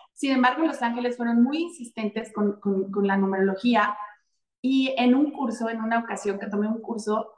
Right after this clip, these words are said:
eh, al finalizar fui con el, con el coach angelical y le dije, "Oye, es que estoy viendo tal, tal repetición por todas partes, por todos lados", y él se me quedaba viendo con mucha ternura y me decía, "Es que ya sabes qué significa", y yo,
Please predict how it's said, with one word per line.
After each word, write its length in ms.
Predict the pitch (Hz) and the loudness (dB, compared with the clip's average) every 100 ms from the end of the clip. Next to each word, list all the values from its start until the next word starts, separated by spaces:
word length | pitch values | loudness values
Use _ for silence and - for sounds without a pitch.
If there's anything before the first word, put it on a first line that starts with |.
| - | -2
eh, 520 | 202 196 185 185 - - | 2 2 2 -2 -8 -2
al 180 | 208 208 | 0 2
finalizar 680 | 214 214 208 208 220 226 - | 2 2 2 0 2 2 0
fui 180 | 240 | -6
con 220 | 233 233 233 | -4 0 0
el, 340 | 208 180 - | 0 -4 -8
con 200 | - 202 | -8 -4
el 420 | 190 185 180 180 - | -2 0 -2 -4 -4
coach 380 | 208 247 320 - - _ _ _ _ _ _ _ | 0 0 -2 -8 -16 _ _ _ _ _ _ _
angelical 800 | 196 196 208 190 196 190 202 202 - - | -2 0 2 0 2 0 0 -4 -10 -4
y 140 | 220 | -2
le 140 | 214 | 0
dije, 380 | 208 - 226 - - | -2 -2 -4 -4 0
"Oye, 340 | 247 247 247 | 2 2 0
es 120 | 277 | -2
que 60 | 320 | -6
estoy 220 | - 285 | -4 -4
viendo 460 | 262 254 240 240 240 - | 0 2 4 2 -2 0
tal, 220 | 226 233 | 0 0
tal 300 | 226 220 226 214 | -2 -2 -6 -8
repetición 800 | 214 202 - - - 247 269 262 | -6 -8 -8 -10 0 4 4 4
por 180 | 208 - | 0 0
todas 260 | 226 220 320 | 2 2 2
partes, 320 | 233 247 262 - | 2 2 -2 -8
por 180 | 208 | -8
todos 180 | - 233 | -2 2
lados", 280 | 240 240 247 247 | 2 2 0 -4
y 60 | |
él 80 | 247 | -6
se 100 | 262 | -6
me 100 | 247 | -10
quedaba 280 | 226 220 226 | -2 0 0
viendo 460 | 226 214 214 220 - | -2 -8 -8 -10 -6
con 160 | 214 | 0
mucha 240 | 214 247 247 | 0 0 -4
ternura 320 | 202 208 220 | -4 -4 -6
y 20 | |
me 80 | 214 | -8
decía, 320 | 214 220 214 - | -8 -2 -2 -4
"Es 120 | - | -8
que 100 | 294 | -6
ya 100 | 294 | -4
sabes 200 | 294 294 | -2 -4
qué 80 | 277 | -6
significa", 580 | 262 233 208 220 196 - 202 - | -2 0 0 -4 -6 -6 -12 0
y 160 | 294 | 4
yo, 200 | 302 240 | 4 4